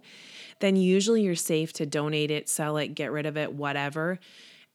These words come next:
And then if you, for whatever reason, find the need to get it again,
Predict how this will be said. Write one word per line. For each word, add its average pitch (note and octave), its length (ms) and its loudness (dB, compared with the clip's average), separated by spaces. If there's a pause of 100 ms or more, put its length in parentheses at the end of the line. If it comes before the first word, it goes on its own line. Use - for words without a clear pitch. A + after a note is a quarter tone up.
(540)
And E3+ 200 2
then D#3 220 0
if D#3+ 300 -4
you, E3 440 0
for D#3+ 220 -2
whatever D#3 320 0
reason, D#3 300 0
find D3+ 260 -2
the D3 40 0
need D3 200 -2
to C#3 60 -6
get C3+ 200 -2
it E3+ 80 0
again, G#3 440 0